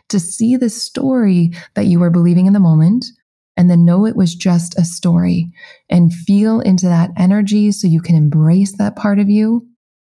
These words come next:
thank it for just trying to protect you, and know that you can use everything for your awakening. And eventually you end up coming to a place of loving these stories because they are what wake you up.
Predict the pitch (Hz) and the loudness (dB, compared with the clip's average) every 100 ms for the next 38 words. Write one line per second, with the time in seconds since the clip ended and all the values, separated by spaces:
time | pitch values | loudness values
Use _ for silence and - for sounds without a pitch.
0 | - 190 175 180 208 - 175 175 170 - | -6 0 2 2 -2 -2 -2 -2 -4 -2
1 | 170 165 165 165 170 - 175 170 220 226 | 0 2 0 -4 -8 -6 -10 -4 -2 -2
2 | 240 240 - _ - 175 175 180 190 196 | -2 -6 -20 _ 0 2 2 2 0 0
3 | 180 175 175 160 156 151 - - 185 180 | -2 -2 0 2 2 -2 -6 -8 0 2
4 | 160 160 156 160 165 170 170 _ _ - | 2 2 0 -2 -4 -4 -6 _ _ -6
5 | 175 160 156 160 - 156 156 160 170 170 | 0 2 2 0 0 0 0 0 -2 -4
6 | - _ _ _ _ _ _ _ _ 175 | -8 _ _ _ _ _ _ _ _ 0
7 | 170 180 196 202 180 165 165 175 170 170 | 2 2 0 0 0 2 2 2 0 -4
8 | - - 190 196 196 190 170 170 170 160 | -8 -4 0 2 2 0 -4 -2 -2 0
9 | 151 156 175 208 202 170 165 - 180 170 | -2 0 0 2 2 2 0 -2 -2 0
10 | 156 - 170 165 156 147 156 170 175 170 | -2 -2 -4 -2 -2 0 0 0 0 0
11 | 170 160 147 165 151 160 - | 0 -2 -2 -4 -4 -6 -12